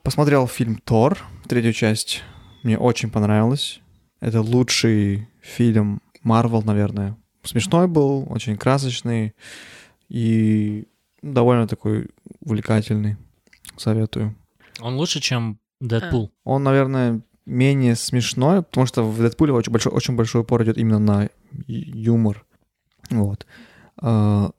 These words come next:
Speaker 1: что я читал? Читал я всю неделю классную книжку по <laughs> взрывозащищенному оборудованию. Вот. Но я не сомневаюсь, что вам она понравится. Книжку эту я вам не советую читать. <laughs>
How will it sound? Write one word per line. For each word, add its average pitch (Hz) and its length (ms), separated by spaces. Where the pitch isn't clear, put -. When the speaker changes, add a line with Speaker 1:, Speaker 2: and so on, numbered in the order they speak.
Speaker 1:
что - 340
я 127 140
читал? 170 640
Читал 139 540
я 123 400
всю - 240
неделю 113 680
классную 120 540
книжку 117 320
по 104 500
<laughs> - 260
взрывозащищенному 135 1120
оборудованию. 123 640
Вот. 104 400
Но 120 400
я 113 200
не 113 280
сомневаюсь, 123 440
что - 140
вам 104 160
она 104 100
понравится. 104 640
Книжку - 360
эту 127 220
я 113 100
вам 113 180
не 127 200
советую 113 440
читать. - 520
<laughs> 233 340